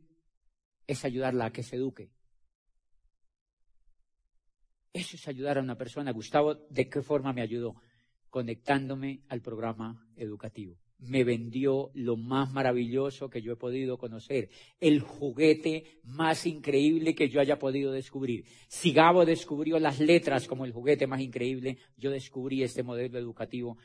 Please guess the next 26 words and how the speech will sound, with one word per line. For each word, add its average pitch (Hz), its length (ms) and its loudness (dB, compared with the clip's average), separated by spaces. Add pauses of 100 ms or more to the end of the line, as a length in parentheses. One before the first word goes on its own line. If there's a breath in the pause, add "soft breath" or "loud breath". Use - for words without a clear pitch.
(100)
como 127 200 -6
el 123 80 -4
juguete 120 400 -4
más 123 220 -2
increíble. 113 400 -4
¿Cuándo 143 240 0
se 135 80 2
va 135 80 4
a 135 40 4
acabar? 135 440 0 (800)
Nunca. 127 500 -2 (180 soft breath)
Se 127 180 -2
llama 127 200 -2
El 127 100 -2
sueño 143 520 -6
que 131 140 -10
nunca 120 400 -6
morirá. 110 500 -8 (280)
Acabo 131 360 2
de 127 80 2
hablar 127 220 2
en 120 100 -2
Tailandia 127 520 -2
en 117 60 -6
una 123 140 -4
convención. 120 680 -10